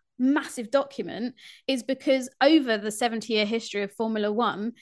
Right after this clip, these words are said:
things have happened and the rules have been changed to reflect that. So we don't, it doesn't happen again.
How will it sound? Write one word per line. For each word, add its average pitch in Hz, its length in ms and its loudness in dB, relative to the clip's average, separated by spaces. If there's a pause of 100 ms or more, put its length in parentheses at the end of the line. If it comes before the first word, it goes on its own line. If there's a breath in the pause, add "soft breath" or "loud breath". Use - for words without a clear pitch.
(320 soft breath)
things 294 300 4
have 254 100 -8
happened 208 500 -2
and 247 160 2
the 247 80 0
rules 247 280 2
have 240 200 -6
been 240 160 -2
changed 240 400 -2
to 240 100 -6
reflect 233 440 -4
that. 180 180 -2
So 226 120 -4
we 233 120 -4
don't, 214 320 0
it 220 100 -6
doesn't 240 240 -2
happen 240 300 -6
again. 226 460 -2